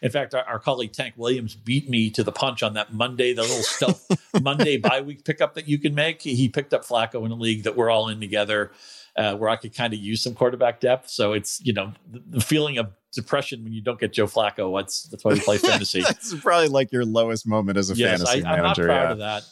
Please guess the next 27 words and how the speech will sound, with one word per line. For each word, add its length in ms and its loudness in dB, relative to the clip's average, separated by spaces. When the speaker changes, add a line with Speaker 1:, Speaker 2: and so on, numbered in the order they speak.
Speaker 1:
Um, 320 0
I, 180 0
in 140 -2
fact, 340 0
you 80 2
know, 140 -2
uh, 100 0
producer 380 0
Sully, 320 2
if 100 -6
you 60 -8
wanted 200 -2
to 80 -2
delete 320 0
everything 300 -6
I'm 120 -2
saying 320 0
about 240 2
this, 160 0
I, 160 0
I 140 2
won't 180 4
have 80 0
an 60 4
Speaker 2:
<laughs> 60 2
Speaker 1:
argument. 420 -2
But 260 0